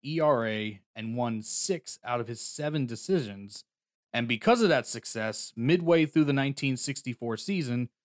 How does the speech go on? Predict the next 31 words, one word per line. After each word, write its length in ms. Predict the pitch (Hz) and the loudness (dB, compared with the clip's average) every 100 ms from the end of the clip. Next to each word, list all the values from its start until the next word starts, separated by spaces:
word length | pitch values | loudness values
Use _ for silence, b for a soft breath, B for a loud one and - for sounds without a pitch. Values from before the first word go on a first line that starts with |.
| _ _ _ 107 | _ _ _ -8
the 40 | |
Cardinals 440 | - 139 131 123 - | 4 4 6 2 -2
decided 480 | 113 127 120 110 | -2 2 2 0
to 80 | 117 | -6
promote 420 | - 117 139 160 120 | -6 0 2 2 0
Mike 260 | 113 110 | -4 -4
Cuellar 420 | - 104 101 107 | -4 -2 -2 -2
to 80 | 113 | -4
the 80 | 107 | -6
major 260 | 107 107 110 | -4 -4 -4
league 200 | 104 - | -6 -2
team. 260 | 151 113 | -2 -2
So 100 | 113 | -2
nineteen 400 | 120 156 151 156 | 0 0 0 -2
sixty-four 580 | 139 147 135 127 147 143 | -2 -6 -8 -4 0 0
with 140 | 135 | 0
the 60 | 110 | -2
Saint 260 | - 143 135 | -2 -2 -2
Louis 220 | 120 - | -4 -2
Cardinals, 580 | 170 170 165 156 139 - _ _ _ _ _ _ _ - | 2 4 4 0 -2 -12 _ _ _ _ _ _ _ -2
he 100 | 135 | 2
made 320 | 143 131 113 | 4 4 2
thirty-two 460 | 175 185 170 - 143 | 4 4 2 2 2
appearances, 720 | - 135 139 - 135 123 - - | 2 0 0 0 -2 -2 -6 -2
actually 360 | 127 139 143 117 | -2 0 0 0
started 500 | - 143 147 123 104 | 2 4 4 2 -2
seven 420 | - 147 147 123 | 2 2 4 0
games 380 | 117 139 160 - | 2 2 0 -2
for 120 | 120 | -8
the 120 | 104 | -8
Cardinals. 580 | - 107 95 98 107 | -8 -8 -8 -12 -16